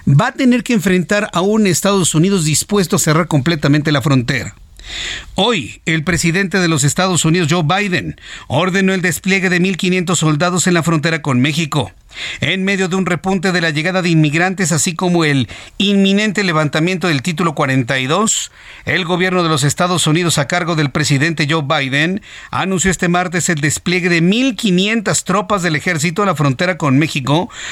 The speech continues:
con la finalidad de brindar apoyo operativo, eh, a las autoridades migratorias. El Departamento de Defensa de los Estados Unidos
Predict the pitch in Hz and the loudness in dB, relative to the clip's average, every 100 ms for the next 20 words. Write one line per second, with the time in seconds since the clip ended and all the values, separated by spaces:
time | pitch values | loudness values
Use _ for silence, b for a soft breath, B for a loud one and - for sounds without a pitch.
0 | B - 196 202 196 185 175 170 190 170 | B -2 0 0 0 0 0 0 0 2
1 | 151 151 170 165 175 175 156 156 135 - | 2 2 0 0 0 -2 0 0 -2 -2
2 | 170 170 - 175 185 - 185 165 180 147 | -2 0 -2 -2 -2 -2 -2 -2 -2 -2
3 | 160 139 147 139 131 117 110 156 160 131 | 0 0 0 2 2 0 -2 0 0 0
4 | - - - B B B B - 165 180 | -2 -4 -8 B B B B -4 -2 -2
5 | 151 180 180 170 175 175 165 147 165 170 | -2 -2 0 0 0 0 0 0 0 0
6 | 180 160 139 120 120 170 165 147 147 143 | 0 0 0 0 -2 -2 0 0 2 2
7 | 135 135 180 - | 2 0 0 -2